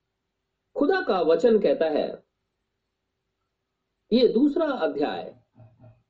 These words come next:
याकूब की पत्री, उसका दूसरा अध्याय, उन्नीस पद,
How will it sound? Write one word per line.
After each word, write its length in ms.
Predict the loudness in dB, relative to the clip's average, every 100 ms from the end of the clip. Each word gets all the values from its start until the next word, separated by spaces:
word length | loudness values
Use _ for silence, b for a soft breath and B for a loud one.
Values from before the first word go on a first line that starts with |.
| _ _ _ -2
याकूब 520 | -2 0 -6 -4 -2 0
की 80 |
पत्री, 360 | 0 0 0 2
उसका 340 | 2 2 0
दूसरा 380 | -2 0 0 0
अध्याय, 580 | -2 -2 -4 -4 -8 -14 _ _ _ _ _ _ _ _ _ _ _ _ _ _ _ 0
उन्नीस 480 | 4 4 4 2 -4
पद, 260 | -4 -6